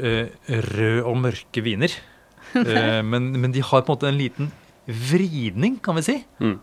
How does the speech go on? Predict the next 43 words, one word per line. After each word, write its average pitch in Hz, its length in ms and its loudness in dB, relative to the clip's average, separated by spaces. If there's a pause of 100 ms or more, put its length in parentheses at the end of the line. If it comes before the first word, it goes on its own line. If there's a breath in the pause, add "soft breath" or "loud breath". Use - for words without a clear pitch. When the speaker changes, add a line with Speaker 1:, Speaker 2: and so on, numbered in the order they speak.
Speaker 1:
At 131 140 -2
det 147 100 6
er 135 420 4
litt 143 340 -4
mer 113 360 2
av 127 300 2
den 110 220 -4
typen, 117 600 -4
eh, 113 640 -2
produkter 110 400 -8
i 104 80 -8
de 98 80 -8
butikkene 110 420 -4
enn 123 140 -4
de 120 100 -4
som 123 180 -10
er 120 200 -2
lyse 117 380 -8
og 110 80 -8
lette, - 200 -14
hvor 113 140 -2
det 175 140 4
på - 20 -4
en 165 80 -2
måte 139 160 -2
er 127 80 2
mer, 110 300 -2 (840 loud breath)
kanskje 208 240 2
litt 240 220 0
mer 196 200 6
hvitvin, 175 600 2
litt 196 180 0
mer 156 140 0
rosévin, 139 760 0
Speaker 3:
Litt 113 200 -4
mer 104 80 4
Speaker 1:
eh, 98 80 0
Speaker 3:
musserende. 87 400 -4 (160)
Speaker 1:
litt 117 160 -10
mer, 117 80 -2
ja, 98 60 -4
nettopp. 107 280 -8
Speaker 3:
Mm. 104 180 -6